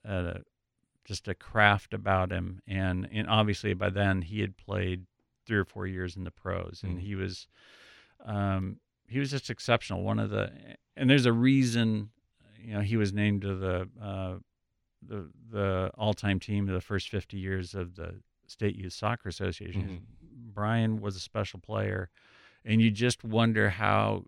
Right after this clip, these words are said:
Speaker 1: great it would have been to have a team back then that has, well, not only Brian, uh, M-, Peterson, Stock, uh, Chance Fry, uh, Bill Crook, Tim Bardreau. There were a lot of great players of that time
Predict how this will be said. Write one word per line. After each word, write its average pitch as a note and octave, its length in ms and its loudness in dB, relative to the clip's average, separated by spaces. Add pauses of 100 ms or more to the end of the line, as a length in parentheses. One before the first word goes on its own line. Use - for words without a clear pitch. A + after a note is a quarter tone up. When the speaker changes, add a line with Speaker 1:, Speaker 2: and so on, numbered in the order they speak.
(140)
Speaker 1:
great A2 240 2
it - 100 -2
would G2 120 -4
have F2+ 120 -6
been F#2+ 220 -4
to F#2+ 100 -12
have F#2+ 280 -4
a F#2 60 -6
team A2+ 420 -2
back F#2+ 360 2
then F2+ 340 -8
that F2+ 160 -12
has, F2+ 480 -8 (880)
well, - 120 -10
not A2 240 4
only G2+ 360 0
Brian, A2 640 2 (400)
uh, F#2 280 0 (400)
M-, A2+ 120 -4 (140)
Peterson, G#2+ 800 0
Stock, G2 580 0 (420)
uh, E2+ 260 -6
Chance G#2 340 -8
Fry, F#2+ 680 -4 (140)
uh, F#2 160 -8
Bill G2+ 240 -2
Crook, F#2+ 440 -2 (280)
Tim G#2+ 220 -8
Bardreau. G2 440 -2
There A2+ 200 2
were A2 220 0
a F#2+ 80 0
lot G2+ 320 0
of G2 120 -6
great G2 300 -6
players G2+ 560 -2
of F#2 200 -16
that - 180 -14
time F2+ 420 -8